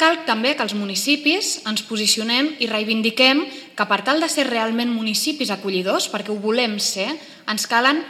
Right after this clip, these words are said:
majors mecanismes de coordinació, més recursos i més informació perquè la puguem traslladar degudament a les persones que ens consulten. Persones,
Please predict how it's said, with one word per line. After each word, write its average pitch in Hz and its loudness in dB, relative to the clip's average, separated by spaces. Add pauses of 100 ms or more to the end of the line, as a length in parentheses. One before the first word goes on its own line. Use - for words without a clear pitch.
(160)
majors 208 2
mecanismes 269 2
de 240 -4
coordinació, 226 -2 (440)
més 240 4
recursos 277 0 (240)
i 240 4
més 254 2
informació 247 2
perquè 220 0
la 196 -2
puguem 214 -4
traslladar 202 -2
degudament 196 -2 (200)
a - 0
les 196 -2
persones 190 -2
que 208 -4
ens 190 -2
consulten. 175 -4
Persones, 240 0